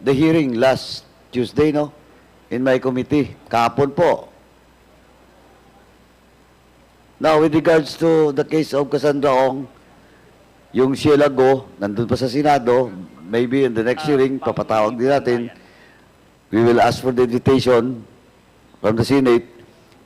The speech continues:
Speaker 1: O ngayon, malinaw na ba? Na-check nyo na? The basis why Cassandra Ong and party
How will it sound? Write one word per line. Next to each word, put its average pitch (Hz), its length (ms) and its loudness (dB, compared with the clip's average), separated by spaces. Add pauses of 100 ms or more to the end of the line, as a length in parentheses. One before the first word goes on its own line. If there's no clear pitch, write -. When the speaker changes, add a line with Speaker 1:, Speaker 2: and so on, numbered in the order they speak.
(760)
Speaker 1:
O 143 80 2
ngayon, 175 240 4
malinaw 151 400 4
na 139 80 4
ba? 165 160 4
Na-check 139 320 -2
nyo 139 160 2
na? 147 160 0 (1040)
The - 160 2
basis 180 1120 2 (720)
why 156 640 2 (1600)
Cassandra 156 560 0
Ong 147 480 2 (1300)
and 131 240 0
party 135 720 0